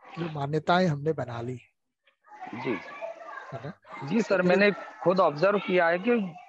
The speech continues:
Speaker 2: मतलब जो लोग अच्छे सुखी संपन्न हैं, वो अगर कोई गरीब आदमी या कुछ उनसे टच भी हो जाता है, तो वो दो बार,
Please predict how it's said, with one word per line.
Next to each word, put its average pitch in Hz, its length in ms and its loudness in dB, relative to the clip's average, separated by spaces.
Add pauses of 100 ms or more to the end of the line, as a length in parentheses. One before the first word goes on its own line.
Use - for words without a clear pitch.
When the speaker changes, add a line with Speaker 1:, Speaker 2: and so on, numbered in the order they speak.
Speaker 2:
मतलब 151 400 0
जो 175 240 6
लोग 185 440 2 (140)
अच्छे - 280 -2
सुखी 160 280 -4
संपन्न 175 500 -2
हैं, 165 220 2
वो 180 160 2
अगर 180 240 2 (500)
कोई 180 120 2
गरीब 170 380 4
आदमी 170 320 2
या 185 100 4
कुछ 180 240 -6
उनसे 170 280 -2
टच 156 280 0
भी 180 140 -4
हो 151 140 4
जाता 156 360 2
है, 160 180 2
तो 180 240 -8
वो 180 120 0
दो 165 240 0
बार, 175 260 0